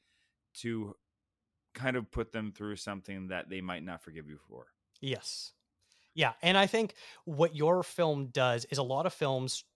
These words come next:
Speaker 2: that sort of explore similar theme to that try to have their cake and eat it too, where it's like, "I'm gonna save the girl and the world," and, and sort of all the stakes are sort of let go.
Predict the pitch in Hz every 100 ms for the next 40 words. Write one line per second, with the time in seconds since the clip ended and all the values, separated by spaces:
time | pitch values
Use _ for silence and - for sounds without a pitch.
0 | _ _ _ 151 131 - 160 135 139 -
1 | - 170 165 156 - - 196 185 165 151
2 | 147 - 151 143 143 127 117 120 - -
3 | 143 139 143 135 - 139 127 123 123 120
4 | 117 - 127 127 127 127 131 - 175 -
5 | 170 185 170 165 - 156 156 165 170 170
6 | 175 - 233 226 202 160 139 120 110 110
7 | 104 107 135 135 131 135 139 135 135 147
8 | - 170 147 - 139 139 139 - 127 127
9 | - 127 127 123 113 117 120 - 107 110
10 | 147